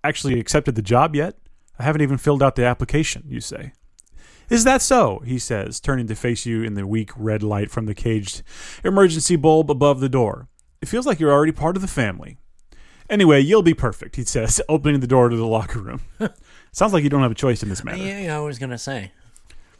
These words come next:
Speaker 1: As you navigate through the dark warehouse, several days later, you wonder, "Why did I take this job?"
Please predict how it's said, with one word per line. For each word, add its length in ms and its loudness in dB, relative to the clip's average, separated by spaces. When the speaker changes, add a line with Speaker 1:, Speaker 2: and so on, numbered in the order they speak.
Speaker 1:
As 160 2
you 80 8
navigate 400 4
through 160 2
the 100 0
dark 220 2
warehouse, 580 -6
several 360 2
days 240 0
later, 300 -4
you 140 0
wonder, 420 -2
"Why 160 2
did 200 4
I 80 6
take 220 -2
this 140 -4
job?" 340 -8